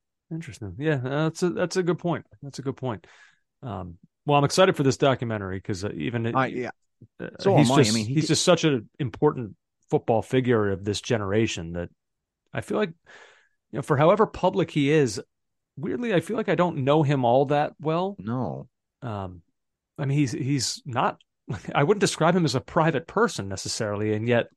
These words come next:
Speaker 1: I feel like I am gonna learn a lot through watching it.
Speaker 2: And I, and I also think,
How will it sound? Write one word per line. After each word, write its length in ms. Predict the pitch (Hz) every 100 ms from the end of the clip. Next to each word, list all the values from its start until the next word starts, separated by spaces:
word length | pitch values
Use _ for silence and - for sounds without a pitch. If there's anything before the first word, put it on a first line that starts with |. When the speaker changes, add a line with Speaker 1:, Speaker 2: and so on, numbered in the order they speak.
| _ _ _ _ _ _
Speaker 1:
I 80 | 110
feel 180 | - 127
like 120 | 117
I 140 | 123
am 460 | 117 107 - _ 127
gonna 180 | 123 113
learn 220 | 113 123
a 60 | 113
lot 360 | 110 117 110 -
through 160 | 123 113
watching 360 | 131 165 - 87
it. 80 | - _ _ _ _
Speaker 2:
And 160 | 131 143
I, 80 | 143
and 100 | 131
I 140 | 131 131
also 280 | 151 170 143
think, 280 | 143 123